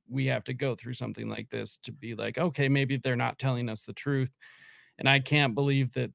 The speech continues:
this is the one time that they are telling us the truth, so I,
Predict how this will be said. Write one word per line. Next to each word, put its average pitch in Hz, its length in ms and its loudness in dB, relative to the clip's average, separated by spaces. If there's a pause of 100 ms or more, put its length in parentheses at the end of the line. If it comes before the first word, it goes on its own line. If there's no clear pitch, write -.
(120)
this 143 300 0
is 131 140 -2
the 160 140 2
one 190 500 2
time 151 420 4
that 127 140 -4
they 135 160 2
are 131 240 2
telling 127 340 -2
us 120 160 -6
the 120 100 -10
truth, 117 380 -6
so 113 320 -4
I, 131 400 0